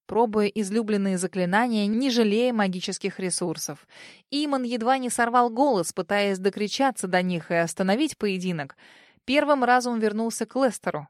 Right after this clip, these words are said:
Он отшвырнул от себя Дворфита и выставил руку вперёд. «Хватит! Сдаёшься?» — рыкнул Ургов, азартно скалясь. «Нет, просто я понял всё, что мне нужно». «Чокнутые!» — выдохнул Иман.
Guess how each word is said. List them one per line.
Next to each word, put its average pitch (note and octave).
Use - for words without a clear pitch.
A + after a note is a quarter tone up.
Он G#3
отшвырнул B3+
от G3
себя F#3+
Дворфита F#3+
и A#3
выставил A#3
руку A3+
вперёд. G3+
«Хватит! A3
Сдаёшься?» — G3+
рыкнул A#3+
Ургов, C4+
азартно G3+
скалясь. E3
«Нет, F3
просто F3
я F#3+
понял A3+
всё, G#3+
что G#3
мне G3+
нужно». D3
«Чокнутые!» — E3+
выдохнул A#3+
Иман. E3+